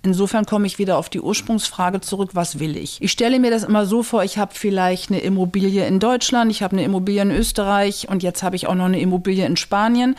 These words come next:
Es ist natürlich so von der Übersicht her zu sehen, ganz einfach. Ich habe hier ein Konto und weiß genau, ich habe im Jahr so und so viel Geld darauf gepackt und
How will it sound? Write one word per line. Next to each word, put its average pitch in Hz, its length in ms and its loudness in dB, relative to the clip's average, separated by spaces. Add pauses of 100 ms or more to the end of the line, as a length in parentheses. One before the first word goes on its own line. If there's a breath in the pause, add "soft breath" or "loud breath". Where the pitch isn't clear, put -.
(520 loud breath)
Es 196 140 -2
ist 240 160 0
natürlich 240 540 2
so 226 120 0
von 190 200 -2
der 180 120 0
Übersicht 285 540 0
her 240 240 0
zu 233 180 -2
sehen, 214 300 2
ganz 185 240 -2
einfach. 160 460 -2
Ich 147 160 -8
habe 156 180 -10
hier 151 160 -8
ein 113 360 -8
Konto 277 400 2
und 214 200 2
weiß 185 260 0
genau, 190 440 0 (400 loud breath)
ich - 160 -6
habe 196 200 0
im 196 200 2
Jahr 185 280 2
so 190 140 0
und 190 100 2
so 185 80 -2
viel 170 200 -2
Geld 170 240 2
darauf 165 360 0
gepackt 294 520 -2
und 202 300 -4